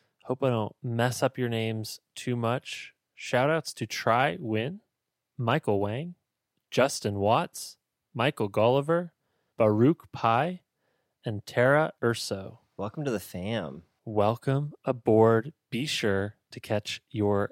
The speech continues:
Speaker 1: sidebar this week. We're gonna be digging into that Dub Dub sweet, sweet new software announcements.
Speaker 2: Mm-hmm.
Speaker 1: If you didn't know, we are a listener-supported podcast, which means that people like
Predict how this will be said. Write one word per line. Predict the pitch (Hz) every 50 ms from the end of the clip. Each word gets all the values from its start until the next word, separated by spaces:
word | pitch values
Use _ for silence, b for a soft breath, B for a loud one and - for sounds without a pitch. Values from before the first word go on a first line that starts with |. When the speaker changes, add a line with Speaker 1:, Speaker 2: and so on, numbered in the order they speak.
| - _ _
Speaker 1:
sidebar | - - - - - - - 113 156 202 233 233 160 135 127 123 123 123 120
this | 117 117 113 -
week. | - 117 127 160 - -
We're | 110 104 98
gonna | 101 98 98
be | 98 95 95 104
digging | - 107 104 110 110
into | 107 107 104 - -
that | 101 98 95 117 123 - _ -
Dub | 113 113 120 127 123
Dub | 117 120 113 113 127 135 135 139 135 - _ _ _ _ _ -
sweet, | - - - - - 120 127 - -
sweet | - - - 127 123 131 -
new | 127 113 120 127
software | - - - 107 113 113 - 127 117
announcements. | 110 107 107 107 120 120 117 110 - 95 95 208
Speaker 2:
Mm-hmm. | 202 80 67 - _ _ _ _
Speaker 1:
If | - 110 -
you | 120
didn't | 123 147 160 139
know, | 131 156 202
we | 220 185 127 117 -
are | 113 113 -
a | 120 120 113
listener-supported | 110 104 104 123 143 - - - 151 151 143 - - 147 - - 135 127 127 123
podcast, | - - 123 123 131 139 - - 147 151 170 175 - -
which | 117 - -
means | 113 107 107 107 -
that | 113 107 - _ _ _ _ _ _
people | - 180 175 - 180 175 - - _
like | 214 131 113 113 110 - _